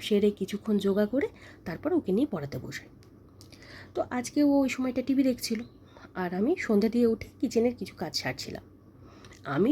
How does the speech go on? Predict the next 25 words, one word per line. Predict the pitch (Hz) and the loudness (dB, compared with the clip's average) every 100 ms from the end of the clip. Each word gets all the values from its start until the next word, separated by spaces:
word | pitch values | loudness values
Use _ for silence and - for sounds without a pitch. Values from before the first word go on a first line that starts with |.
| 302 | 2
সচরাচর | 226 190 190 277 277 | 0 0 0 0 -4
টিভি | 220 247 190 | -2 -2 2
দেখি | 202 - 165 | 2 2 -4
না, | 135 - - - - | -4 -10 -20 -20 -4
মানে | 208 214 175 - - | 0 0 0 -16 -10
টিভি | 240 269 220 | 0 4 4
দেখি | - 233 | 4 2
না | 247 | 4
বললেই | 294 370 - | 6 6 4
চলে, | 156 139 - - - - - | -2 -6 -10 -20 -20 -20 -6
কিন্তু | 320 302 311 | -4 -2 -2
আজকে | 285 302 | -2 0
আমার | 302 294 | 0 0
কী | 339 330 | 2 4
মনে | 320 294 | 6 6
হলো, | 202 233 - - 247 | 4 -2 -6 -12 -2
আমিও | 247 339 370 | 2 4 4
তুলতুলের | 262 214 214 226 | 2 2 0 -2
সাথে | 240 | -6
একটু | 294 294 180 | -4 -4 -2
বসলাম | 156 - 135 135 | -4 -4 -8 -8
টিভি | 139 131 - | -6 -8 -8
দেখতে। | - - - - - - - - - - - - - | -12 -16 -18 -20 -20 -20 -20 -20 -20 -20 -20 -18 0
বেশিক্ষণ | 285 294 392 381 262 | 2 4 2 4 4
নয়, | 156 | 2